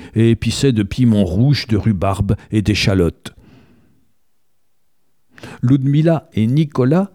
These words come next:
regardaient faire cette douce cuisine. Tout à coup, entra Boris. Il arrivait de la chasse.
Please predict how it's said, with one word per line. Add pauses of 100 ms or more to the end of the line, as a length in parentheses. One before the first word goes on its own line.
regardaient
faire (160)
cette
douce
cuisine. (2000)
Tout
à
coup, (1080)
entra
Boris. (1300)
Il
arrivait
de
la
chasse.